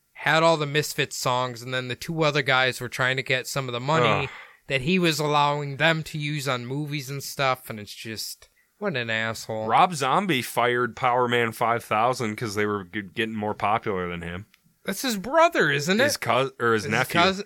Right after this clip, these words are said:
Speaker 1: His
Speaker 2: Nephew.
Speaker 1: nephew.
Speaker 2: Yeah.
Speaker 1: Okay. Well, Power Man five thousand didn't last too long.
Speaker 2: Power Man five, th-, Rob Zombie made a good choice. Power Man five thousand fucking sucks.
Speaker 1: <laughs>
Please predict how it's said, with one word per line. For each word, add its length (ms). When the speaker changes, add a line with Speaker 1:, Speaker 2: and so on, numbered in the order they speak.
Speaker 1:
His 100
Speaker 2:
Nephew. 280
Speaker 1:
nephew. 500
Speaker 2:
Yeah. 220
Speaker 1:
Okay. 520
Well, 420
Power 220
Man 260
five 260
thousand 300
didn't 220
last 340
too 140
long. 220
Speaker 2:
Power 180
Man 160
five, 300
th-, 100
Rob 280
Zombie 280
made 180
a 40
good 220
choice. 480
Power 240
Man 180
five 200
thousand 260
fucking 400
sucks. 640
Speaker 1:
<laughs> 720